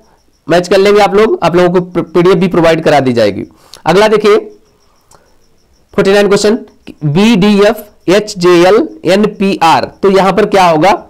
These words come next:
क्या ओक्यूएस होगा या टीयूबी होगा, टीडब्ल्यू, टीवीएक्स होगा या यूबीडब्ल्यू होगा?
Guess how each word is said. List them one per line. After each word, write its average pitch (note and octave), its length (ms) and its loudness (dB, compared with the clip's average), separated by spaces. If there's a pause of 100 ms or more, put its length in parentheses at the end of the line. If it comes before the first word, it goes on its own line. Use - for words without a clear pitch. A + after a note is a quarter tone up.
(560)
क्या E3+ 500 0
ओक्यूएस F#3 840 2
होगा G3 260 2
या E3+ 160 2
टीयूबी F3 800 -2
होगा, F#3 440 0 (160)
टीडब्ल्यू, F3 560 -2 (260)
टीवीएक्स F3+ 960 -2
होगा F3+ 400 0 (180)
या F3+ 140 2
यूबीडब्ल्यू F3 1120 0
होगा? A#2 200 0